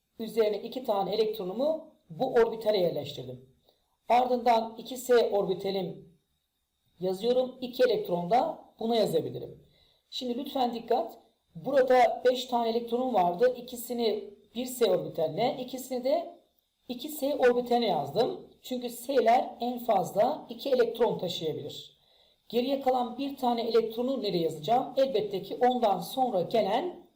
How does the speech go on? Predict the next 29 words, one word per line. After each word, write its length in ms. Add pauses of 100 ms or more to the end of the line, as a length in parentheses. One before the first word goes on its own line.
(240)
orbitale 640
konumlandırmalıyım. 920 (420)
Yani 300
ondan 380
sonra 200
gelen 360 (100)
iki 280
P 220
orbitali 800 (260)
ve 340
geriye 220
elimde 380
bir 180
tane 220
elektron 380
kaldığı 320
için 460 (300)
bir 220
tanesini 640
yazıyorum. 420 (260)
Lütfen 400
dikkat 320
edin. 380
Burada 420
farkındaysanız 1040
buraya 160
yazdığım 480
sayıların 680
toplamı 680